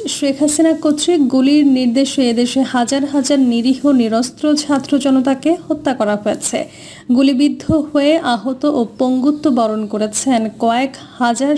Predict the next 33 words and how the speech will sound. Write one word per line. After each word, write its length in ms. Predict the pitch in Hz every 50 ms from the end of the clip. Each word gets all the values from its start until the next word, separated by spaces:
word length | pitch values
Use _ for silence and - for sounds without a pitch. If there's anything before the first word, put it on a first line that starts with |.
| 294 -
সাধারণ 400 | - 233 220 208 202 220 220 220 214 214
মানুষ। 240 | 220 - - - - - - - - - - - - - _ - 233 233
রাষ্ট্রীয় 420 | 233 233 233 - - 269 269 277 285 277 277
অর্থে 320 | 269 262 269 - - 330 349 339 302
নাগরিকদের 480 | 247 220 202 220 220 226 214 247 262 269 269
ওপর 180 | 262 - 294 294 285 240 - -
গুলি 240 | 247 254 254 269 285 285 277
চালিয়ে 320 | 302 294 285 285 294 294 294 285 -
ক্ষমতায় 460 | - 277 269 262 269 269 285 285 285 294 -
থাকতে 260 | 285 262 269 - 277 262 -
চাইলেও 340 | 277 254 254 247 247 262 254 247 - -
শেষ 160 | 294 320 320 - -
পর্যন্ত 360 | 311 311 302 - 311 302 285 294 294 254 -
গণ 140 | 269 262 262 262
অভ্যুত্থানের 560 | 254 254 - 269 262 262 - 269 262 262 254 247 240
মুখে 240 | 240 240 - - 254 220 226
দেশ 120 | 226 240 - -
ছেড়ে 220 | - - 233 240 233 240
পালাতে 300 | 226 220 220 214 214 226 202 220
বাধ্য 220 | 214 214 202 - - 247 247 -
হন 200 | 285 302 320 330 330 - - - - - - - - -
ফ্যাসিস্ট 460 | - 285 277 262 - - 294 285 - -
ও 60 | 262 247 247 -
স্বৈরাচারী 480 | - 262 240 220 208 - 220 214 220 220 185
হাসিনা। 360 | 247 233 - - - 349 - 311 - - - - - - - - - -
পালিয়ে 400 | - 269 269 277 285 302 311 320 311 254 247
গিয়ে 220 | 285 285 294 302 330 339 277 240 220
বসে 320 | 247 262 254 - - 294 302 285 262
নেই 120 | 254 254 214 240
হাসিনা 400 | 247 240 240 - 254 247 247 240 240 233
ও 20 | 220 -
তার 140 | 233 226 220 208 196
দোসররা 500 | 220 226 226 - 269 269 240 220 220 214